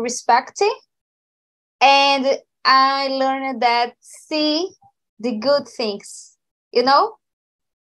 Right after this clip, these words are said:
See the good things that you like. Uh, because you, you, here in Brazil, you have a different culture, and the people, oh, okay, but Brazil is so excited, like to dance, <laughs> like to, to, to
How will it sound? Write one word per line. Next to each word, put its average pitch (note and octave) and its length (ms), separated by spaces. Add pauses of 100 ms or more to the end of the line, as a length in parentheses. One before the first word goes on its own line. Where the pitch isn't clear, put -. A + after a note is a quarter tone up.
(160)
See E4+ 180
the D4+ 120
good C4 260
things B3 440
that A3+ 220
you A3+ 140
like. F#3 400 (1000)
Uh, F#3+ 280
because A3 680
you, G#3 600
you, A3 340 (240)
here B3+ 360
in C4+ 200
Brazil, C4+ 420
you C#4 120
have B3+ 200
a A#3+ 120
different D4+ 500
culture, D#4 340 (600)
and G#3+ 140
the A3 80
people, B3 300
oh, F4+ 180
okay, E4+ 360
but B3+ 220 (520)
Brazil C#4 440
is G4 320
so D4 240
excited, C4+ 840
like A#3 260
to B3 100
dance, B3+ 580
<laughs> B3+ 1000
like D4 260
to, D4+ 100
to, E4 340
to F#4 220